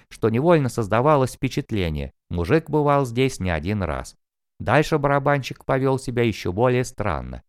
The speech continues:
Он остановился перед металлической дверью с массивной никелированной ручкой, какие бывают у промышленных холодильников. Толя напрягся. Похоже, его дурачат. Шурик распахнул дверь,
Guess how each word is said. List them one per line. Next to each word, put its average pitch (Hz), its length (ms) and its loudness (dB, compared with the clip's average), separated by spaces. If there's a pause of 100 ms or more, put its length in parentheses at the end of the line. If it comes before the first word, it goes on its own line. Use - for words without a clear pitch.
(420)
Он 120 160 0
остановился 107 720 0
перед 120 280 0
металлической 113 720 -2
дверью 127 400 0
с - 120 -10
массивной 135 520 0
никелированной 117 800 2
ручкой, 98 480 0 (300)
какие 104 340 0
бывают 127 500 2
у 123 60 0
промышленных 101 600 0
холодильников. 98 800 -2 (280)
Толя 101 260 2
напрягся. 110 720 -2 (400)
Похоже, 139 640 2
его 95 260 0
дурачат. 107 520 -2 (340)
Шурик 147 400 -2
распахнул 135 580 -2
дверь, 87 340 -4